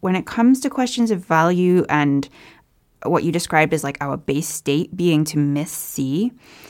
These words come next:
I think that a lot of the time, the correct diagnosis of why that is the case is going to come from looking at the structures of the society or the community that we live in.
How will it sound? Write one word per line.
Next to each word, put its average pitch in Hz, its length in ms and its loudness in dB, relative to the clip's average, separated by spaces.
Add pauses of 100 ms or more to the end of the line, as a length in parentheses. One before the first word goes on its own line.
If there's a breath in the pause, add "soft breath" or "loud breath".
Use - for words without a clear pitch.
(300 loud breath)
I 175 80 2
think 196 380 0
that 240 240 2
a 190 80 0
lot 160 420 -2
of 214 80 -6
the 185 80 -4
time, 165 680 0 (180)
the 185 80 -6
correct 190 320 2
diagnosis 180 600 0
of 165 160 -8
why 156 520 0
that 156 220 0
is 147 140 -8
the 151 100 -8
case - 520 -8 (460 loud breath)
is 165 180 -2
going 160 360 2
to 151 500 0 (220)
come 156 400 2
from 151 300 2
looking 151 680 2
at - 460 -4
the 165 60 -4
structures - 560 -2
of 143 340 -4
the 143 200 -2
society 147 600 -2
or 143 60 -4
the 147 60 -6
community 143 520 0
that 147 160 -6
we 143 120 -4
live 143 360 -6
in. - 360 -4